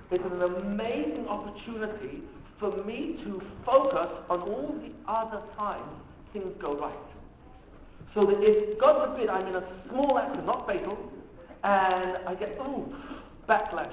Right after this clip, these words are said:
in the car, I've now got an opportunity either to complain or to say, "You know what? How many times I've been in the car? Nothing happened."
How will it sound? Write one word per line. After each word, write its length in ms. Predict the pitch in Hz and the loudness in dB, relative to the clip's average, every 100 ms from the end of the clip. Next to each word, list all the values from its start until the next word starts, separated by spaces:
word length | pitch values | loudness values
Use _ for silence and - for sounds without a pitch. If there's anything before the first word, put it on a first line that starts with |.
| - 180 | -8 -4
in 80 | |
the 60 | 175 | -4
car, 560 | - 170 131 - - - - - - - - - - - - - - - - - - - - - | 4 4 4 -2 -8 -12 -18 -20 -20 -20 -18 -14 -14 -14 -18 -20 -20 -20 -20 -20 -20 -20 -20 2
I've 300 | 190 208 214 | 8 8 8
now 260 | 240 320 311 | 6 8 8
got 140 | 240 214 | 8 6
an 80 | 208 | 4
opportunity 560 | 208 214 262 190 165 | 0 -2 -6 -6 -4
either 300 | 185 262 311 | 0 0 0
to 140 | - - | -2 -4
complain 400 | - 147 196 - - - - - - - | -8 -4 -4 -4 -8 -12 -18 -20 -20 -4
or 240 | 233 220 185 - | 4 8 8 6
to 300 | 180 170 170 - | 4 4 2 0
say, 400 | 226 - - - - - | 0 0 -2 -8 -12 -8
"You 100 | 180 | -4
know 100 | 208 | -2
what? 440 | 247 320 - - 359 - | 0 0 0 -8 -14 -10
How 220 | 247 440 | -4 4
many 140 | 427 415 311 | 4 4 2
times 200 | 277 214 | -2 -2
I've 200 | - 208 | -6 -8
been 180 | 254 247 | -8 -6
in 80 | |
the 160 | - - | -8 -6
car? 360 | 220 147 - - | -6 -4 -8 -6
Nothing 600 | 339 427 403 - 269 262 | 2 2 2 -2 -4 -4
happened." 540 | 320 381 381 349 285 | -6 -6 -6 -4 -4